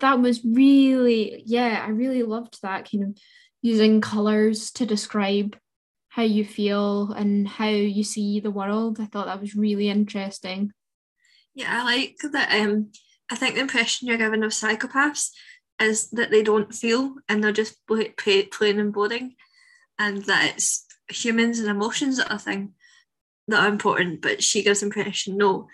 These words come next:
Speaker 2: yours are the boring ones. It's me who feels all this, and it's me
Speaker 1: Yeah.
Speaker 2: who does all this.
Speaker 1: Yeah,
Speaker 2: And
Speaker 1: definitely.
Speaker 2: I'm glamorous when I do it."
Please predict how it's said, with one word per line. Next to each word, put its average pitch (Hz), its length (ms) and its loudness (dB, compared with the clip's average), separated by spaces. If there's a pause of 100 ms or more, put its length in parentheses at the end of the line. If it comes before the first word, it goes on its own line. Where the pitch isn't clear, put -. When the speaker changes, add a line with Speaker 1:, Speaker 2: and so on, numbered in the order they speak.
(280)
Speaker 2:
yours 233 200 2
are 247 60 0
the 233 100 0
boring 208 340 0
ones. 196 260 -4
It's - 260 -6
me 220 220 4
who 226 160 0
feels 214 300 -2
all 180 140 0
this, - 260 -2
and 196 80 -4
it's - 180 -12
me 262 140 8
Speaker 1:
Yeah. 254 160 6
Speaker 2:
who 214 60 6
does 208 120 2
all 214 120 -2
this. 190 280 -4 (320)
Speaker 1:
Yeah, 240 260 6
Speaker 2:
And 208 100 0
Speaker 1:
definitely. 220 240 4
Speaker 2:
I'm 226 80 0
glamorous 208 720 2
when 208 140 -4
I 196 80 -2
do 185 160 -4
it." - 220 -4